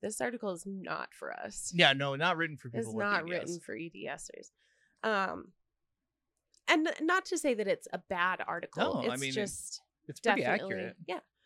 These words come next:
Speaker 1: Oh, well, she goes into the accuracy of it. It's a little bit, um, kind of boiled down,
Speaker 2: Yeah.
Speaker 1: which is probably good
Speaker 2: Good,
Speaker 1: if
Speaker 2: yeah,
Speaker 1: you're
Speaker 2: it's digestible for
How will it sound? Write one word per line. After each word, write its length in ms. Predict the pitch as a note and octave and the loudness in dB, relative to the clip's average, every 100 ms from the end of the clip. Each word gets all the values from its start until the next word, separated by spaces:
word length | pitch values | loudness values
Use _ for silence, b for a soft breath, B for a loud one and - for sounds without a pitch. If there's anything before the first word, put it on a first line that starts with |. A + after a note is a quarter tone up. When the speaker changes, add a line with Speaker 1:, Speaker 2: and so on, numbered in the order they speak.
| b b | b b
Speaker 1:
Oh, 100 | - | 6
well, 160 | E4+ D#4 | 6 4
she 240 | - - | -2 -6
goes 280 | D4+ E4+ D4+ | -2 0 0
into 640 | - A3 A#3 G#3+ F#3 E3+ F3+ _ _ _ _ | -2 -2 -4 -8 -6 -8 -12 _ _ _ _
the 140 | G#3+ | -2
accuracy 580 | F3 F#3 - F3 - F3+ | 0 0 0 -2 -2 -4
of 140 | F3+ | -2
it. 120 | F#3 - B B | -4 -8 B B
It's 160 | C4+ C#4+ | -2 0
a 60 | |
little 320 | C4 C#4+ D#4+ | -2 -2 -4
bit, 360 | C4+ C#4+ C#4 - - | 0 0 0 -4 -6
um, 540 | A#3 G#3+ G3 F#3 G3 F#3+ _ _ _ _ - - _ _ _ _ _ _ _ _ _ - - - _ _ | -4 -2 -4 -6 -10 -16 _ _ _ _ -18 -18 _ _ _ _ _ _ _ _ _ -12 -12 -14 _ _
kind 140 | A#3+ A#3 | -4 -4
of 100 | G3 | 0
boiled 340 | A3 A3 G#3 | 2 2 0
down, 320 | G#3 F3+ A3 F#4+ - - | -2 -2 -2 -4 -8 -2
Speaker 2:
Yeah. 300 | D3 A#2 A#2+ G#3 | 0 2 -2 -4
Speaker 1:
which 200 | A#3+ - | -4 -4
is 80 | A#3 | 2
probably 400 | E4+ B3 F#3+ F3 | 2 4 0 -2
good 280 | F#3 F#3 E3+ | 2 2 4
Speaker 2:
Good, 160 | D#3 | 2
Speaker 1:
if 60 | - | 2
Speaker 2:
yeah, 120 | A#2+ | 0
Speaker 1:
you're 80 | F#2+ E3+ | 0 0
Speaker 2:
it's 100 | F3+ | 0
digestible 640 | C3+ B2 A#2+ - A#2 A2+ | 2 4 2 0 -6 -8
for 280 | - G#2 | -6 -10